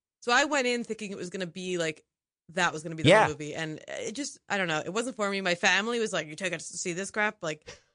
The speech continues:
Speaker 2: <laughs>
Speaker 1: the,
Speaker 2: You were
Speaker 1: I, I
Speaker 2: embarrassed in
Speaker 1: always,
Speaker 2: front of them,
Speaker 1: I
Speaker 2: too.
Speaker 1: always pick the wrong movie, and then they're always like, "It was our black sheep of the family, eccentric, like,
Speaker 2: Mm-hmm.
Speaker 1: living in New York." Like,
Speaker 2: Yeah, yeah.
Speaker 1: so.
Speaker 2: That first scene, yeah, it was really, it was, like, high energy,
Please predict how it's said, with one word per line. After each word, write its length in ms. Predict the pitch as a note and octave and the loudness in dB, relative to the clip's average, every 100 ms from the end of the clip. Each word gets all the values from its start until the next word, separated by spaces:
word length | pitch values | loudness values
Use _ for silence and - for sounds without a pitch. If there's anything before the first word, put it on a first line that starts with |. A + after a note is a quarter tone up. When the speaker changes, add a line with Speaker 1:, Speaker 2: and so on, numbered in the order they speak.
| - | -8
Speaker 2:
<laughs> 240 | - _ | -8 _
Speaker 1:
the, 140 | G#3+ - | -4 0
Speaker 2:
You 100 | B2+ | 6
were 60 | G3+ | 6
Speaker 1:
I, 20 | |
I 40 | |
Speaker 2:
embarrassed 300 | - - A#2 - | 8 6 8 8
in 40 | |
Speaker 1:
always, 240 | C#4+ C4 A#3+ | 8 4 2
Speaker 2:
front 160 | G2+ | 0
of 60 | A3 | 2
them, 200 | G#2+ A2 | 2 2
Speaker 1:
I 60 | B3+ | 4
Speaker 2:
too. 60 | C#4+ | 4
Speaker 1:
always 240 | D#4+ - | 4 0
pick 260 | E3 C#4+ - | -4 -4 -2
the 80 | |
wrong 300 | A3+ A3 G#3+ | 2 2 2
movie, 440 | G3+ G3+ G#3 G#3+ G#3+ | -4 -6 -4 -4 -2
and 160 | F#3 | -2
then 140 | G3 F#3+ | -4 -2
they're 140 | F#3 | 0
always 200 | F#3+ F#3 | 2 0
like, 200 | F3 E3+ | -2 -4
"It 140 | D#3+ D#3+ | -6 -12
was 200 | F#3+ - | -14 -14
our 140 | - - | -6 -6
black 320 | - G3 G#3+ | -2 -2 -2
sheep 180 | B3 A#3+ | -8 -6
of 60 | |
the 80 | A3+ | -6
family, 420 | A#3 A#3 A3+ G3+ | -2 -2 -2 -6
eccentric, 560 | F3+ F#3+ A3+ G3+ - - | -6 -6 -8 -8 -10 -8
like, 140 | E3+ | 0
Speaker 2:
Mm-hmm. 80 | F#3 | 2
Speaker 1:
living 160 | G#3 A3+ | 4 2
in 100 | A#3 | -2
New 60 | |
York." 300 | A#3 G#3 D#3 - | -4 -6 -10 -10
Like, 160 | - | -2
Speaker 2:
Yeah, 220 | F2+ C#2 - - | 0 2 0 -4
yeah. 220 | D2+ A1 - | -4 -2 -4
Speaker 1:
so. 360 | D#3 - - _ - | -8 -6 -8 _ 4
Speaker 2:
That 160 | F3 | 4
first 240 | D3 C3+ - | 6 2 2
scene, 220 | A2+ G2 | 0 0
yeah, 160 | F2+ | 2
it 40 | F#2 | 2
was 160 | F#2+ F#2 | 0 2
really, 160 | F#2 | 4
it 40 | A#2 | 4
was, 120 | C3+ | 4
like, 200 | A2+ - _ _ - | 2 2 _ _ 0
high 200 | A#2+ C3+ | 4 4
energy, 520 | B2+ A#2 A2 A#2 A2 | 4 0 -2 -4 -4